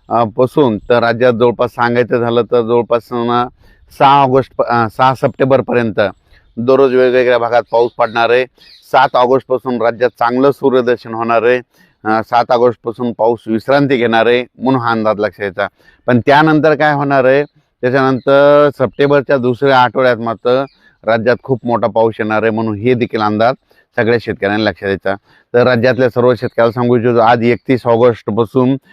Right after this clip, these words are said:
एकतीस ऑगस्ट, एक, दोन, तीन सप्टेंबरच्या दरम्यान सांगायचं झालं तर सुरुवात आपण विदर्भाकडून घेऊ की, कारण की एकतीस ऑगस्टपासून ते तीन तारखेपर्यंत नांदेड जिल्हा,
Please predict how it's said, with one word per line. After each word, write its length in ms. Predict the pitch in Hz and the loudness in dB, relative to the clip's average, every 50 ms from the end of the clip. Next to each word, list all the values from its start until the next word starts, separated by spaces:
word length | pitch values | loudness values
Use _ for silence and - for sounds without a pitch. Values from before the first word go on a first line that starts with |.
| _ _ _ _ - | _ _ _ _ 0
एकतीस 560 | 117 127 113 - _ - 139 139 135 120 - | 0 0 0 -2 _ 0 2 2 2 2 0
ऑगस्ट, 480 | 123 120 113 123 127 113 - _ - 123 123 131 135 - - | 0 0 2 2 0 0 -2 _ 0 2 4 4 2 2 0
एक, 480 | 123 123 123 127 127 117 113 110 110 | 0 2 4 2 2 0 -2 -4 -2
दोन, 320 | 107 123 123 127 131 131 123 | 0 0 0 0 -2 -4 -4
तीन 260 | - - 147 151 147 | -2 0 0 0 0
सप्टेंबरच्या 680 | - - 127 104 - 127 123 120 123 113 - 123 117 | 0 -2 -4 -2 -2 -2 0 0 0 0 0 0 2
दरम्यान 320 | 117 117 113 117 120 120 110 | 2 2 2 0 -2 -4 -4
सांगायचं 420 | - 120 120 123 131 117 - 110 | -4 -4 -4 -4 -4 -4 -4 -2
झालं 260 | 110 110 110 113 113 | -2 -2 -2 -2 -4
तर 320 | 92 - 120 117 123 127 131 - _ _ _ _ _ _ _ _ | -4 -2 -2 0 0 0 -2 -6 _ _ _ _ _ _ _ _
सुरुवात 280 | - 135 127 131 127 - 127 | -2 2 2 2 2 2 0
आपण 240 | 123 104 120 123 | -2 -2 -2 -2
विदर्भाकडून 640 | 123 120 120 117 127 123 120 120 113 - 113 113 113 104 | -2 -2 0 2 2 2 2 2 0 0 -2 -4 -2 0
घेऊ 240 | 110 110 117 123 120 - _ _ _ _ _ - | 0 0 0 0 -4 -10 _ _ _ _ _ -2
की, 140 | 123 120 | -2 0
कारण 320 | - - 120 123 127 127 107 | 2 2 2 2 2 0 -2
की 160 | 120 117 120 | 0 0 0
एकतीस 340 | 123 104 _ - 143 120 131 | 0 0 _ -2 -2 0 0
ऑगस्टपासून 640 | 123 120 113 127 131 - - 123 117 - 135 127 110 | 0 0 2 0 -2 0 -2 -4 -4 -2 -4 -6 -4
ते 120 | - 123 | -4 -6
तीन 300 | 101 - - 156 156 143 | -4 -2 -2 -2 0 0
तारखेपर्यंत 760 | 117 240 - 107 95 117 101 101 110 113 113 113 98 92 117 117 120 120 123 _ _ _ _ _ _ _ - | 0 -2 -2 -2 -2 -4 -2 -2 -2 -2 -2 -4 -2 0 2 2 2 0 -2 _ _ _ _ _ _ _ -6
नांदेड 520 | 104 110 113 113 113 113 113 117 120 117 113 | -4 0 0 2 2 2 2 2 0 0 0
जिल्हा, 720 | 107 120 117 117 117 117 117 117 117 120 123 123 123 | 0 0 2 2 2 2 2 2 2 2 2 2 0